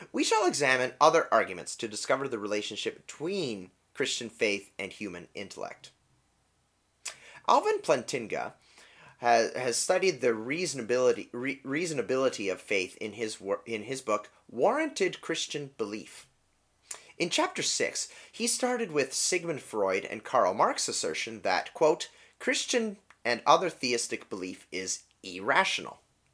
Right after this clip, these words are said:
end quote. Plantinga notes that according to this F and M complaint <laughs> about reli-, uh, about faith's irrationality, belief in God results from a, quote, "corrupted or badly aimed intellect."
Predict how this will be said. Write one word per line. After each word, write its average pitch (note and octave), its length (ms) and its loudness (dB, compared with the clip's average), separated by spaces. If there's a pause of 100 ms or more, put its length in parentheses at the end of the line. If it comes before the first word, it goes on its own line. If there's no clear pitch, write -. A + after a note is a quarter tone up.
(280)
end - 160 -18
quote. - 260 -4 (720)
Plantinga G#3+ 560 2
notes C3+ 400 4
that A#2 300 4
according F#3+ 420 4
to C3 220 -2
this A#2 420 2 (420)
F C#3 260 2
and A2 180 0
M A2 280 2
complaint A#2 540 -2
<laughs> - 40 -16
about D#3+ 580 8
reli-, A#2+ 320 0
uh, A#2 200 10
about A#2 300 6
faith's A#2 360 2
irrationality, G3 840 0 (600)
belief D4+ 320 2
in A#3 120 2
God C3+ 320 8
results A#2 420 2
from A2+ 220 0
a, G#2+ 60 0
quote, B2 460 2
"corrupted - 800 2
or - 300 -14 (280)
badly D#3+ 600 4
aimed G2+ 520 -2
intellect." - 520 -6